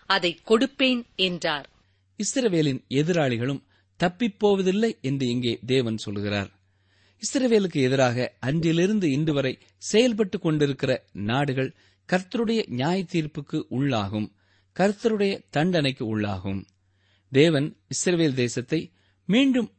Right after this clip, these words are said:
Speaker 2: அழைக்கிறதா இருக்கிறது என்பதை விசுவாசிகள் ஒவ்வொருவரும் உணர வேண்டும்.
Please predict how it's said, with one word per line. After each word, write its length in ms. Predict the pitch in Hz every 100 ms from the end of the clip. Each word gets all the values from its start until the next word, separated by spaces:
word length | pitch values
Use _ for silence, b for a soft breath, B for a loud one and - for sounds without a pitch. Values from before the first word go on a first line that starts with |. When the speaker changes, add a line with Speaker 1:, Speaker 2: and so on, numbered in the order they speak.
| _
Speaker 2:
அழைக்கிறதா 540 | 127 160 180 151 131 120
இருக்கிறது 580 | 113 123 - 123 139 -
என்பதை 460 | 117 123 117 165 - b b
விசுவாசிகள் 800 | - 226 254 220 175 160 147 139 -
ஒவ்வொருவரும் 600 | 147 185 160 123 120 -
உணர 320 | - 131 123
வேண்டும். 480 | 104 101 95 98 95